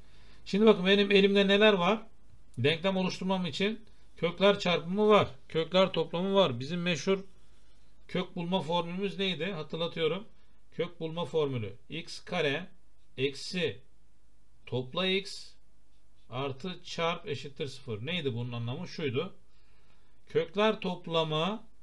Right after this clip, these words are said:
önde eksi olacak yalnız. Kökler toplamı çarpı x artı kökler çarpımı. Peki hemen bunu uygulayalım. X kare eksi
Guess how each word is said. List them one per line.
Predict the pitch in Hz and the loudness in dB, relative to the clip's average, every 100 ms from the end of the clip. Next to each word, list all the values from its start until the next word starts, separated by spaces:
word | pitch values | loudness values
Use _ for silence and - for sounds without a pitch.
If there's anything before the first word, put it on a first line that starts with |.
| - - - | -14 -12 -6
önde | 117 139 | 0 2
eksi | 139 165 | 2 2
olacak | 131 104 95 | 2 0 -4
yalnız. | 90 87 | -8 -8
Kökler | - 135 175 175 | -4 -4 -2 -4
toplamı | 165 165 143 131 107 | 0 -2 0 -2 0
çarpı | - 139 135 | 0 0 0
x | 170 175 - - - - - | -2 -2 -6 -12 -14 -16 -8
artı | 131 143 131 156 | 0 0 0 0
kökler | 147 131 139 127 | 0 2 2 2
çarpımı. | 104 95 - 92 - - - - - - - - - - | 0 -4 -6 -12 -12 -14 -14 -14 -14 -14 -14 -14 -14 -4
Peki | 170 180 180 | -2 0 0
hemen | 190 180 | 2 2
bunu | 180 | 0
uygulayalım. | 175 170 160 117 139 | 0 4 6 6 0
X | 156 - | -6 -4
kare | - 170 143 170 - - - - - - | 2 4 4 2 -4 -12 -16 -16 -10 0
eksi | 135 139 - 165 110 | 0 0 0 0 0